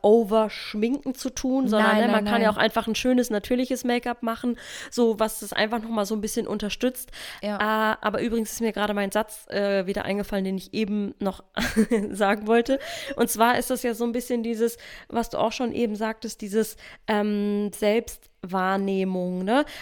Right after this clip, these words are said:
Speaker 1: Also Leute, die sagen, "Ich bin unfotogen", weißt du eigentlich, woher das kommt, dass sich Leute im Spiegel angucken und denken, sie sehen gut aus und dann sehen sie Bilder von sich und sa-, und sagen, sie sehen scheiße aus?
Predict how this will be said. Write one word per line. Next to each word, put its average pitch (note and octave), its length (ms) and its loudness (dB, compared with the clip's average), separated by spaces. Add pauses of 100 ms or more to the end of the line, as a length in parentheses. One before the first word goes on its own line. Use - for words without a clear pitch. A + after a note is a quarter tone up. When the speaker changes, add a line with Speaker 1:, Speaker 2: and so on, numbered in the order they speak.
Speaker 1:
Also A3+ 400 4
Leute, C4 760 0
die A3+ 160 -4
sagen, A3 440 0
"Ich - 160 -10
bin A3 140 -2
unfotogen", A#3 1000 0 (300)
weißt A#3 280 0
du C#4 60 0
eigentlich, B3 300 0
woher G#3+ 320 0
das C4 220 -6
kommt, C4+ 340 -2
dass A3+ 220 -6 (480)
sich G#3+ 300 -4
Leute B3 640 0
im G#3 140 -2
Spiegel D4 520 -4 (100)
angucken C#4+ 640 -2
und B3+ 160 -2
denken, B3 260 0
sie A3 160 -8
sehen A3 220 -2
gut C4+ 160 -2
aus C4 140 0
und A#3 80 -4
dann A#3+ 140 0
sehen A3+ 200 0
sie G#3 100 -6
Bilder A#3+ 260 2
von B3 180 -4
sich A#3 200 -8
und A3 100 -4
sa-, A3 200 -4
und A3 300 -6
sagen, G#3+ 260 -2
sie G3 120 -4
sehen F#3 220 -4
scheiße - 480 -6
aus? G#4 340 -6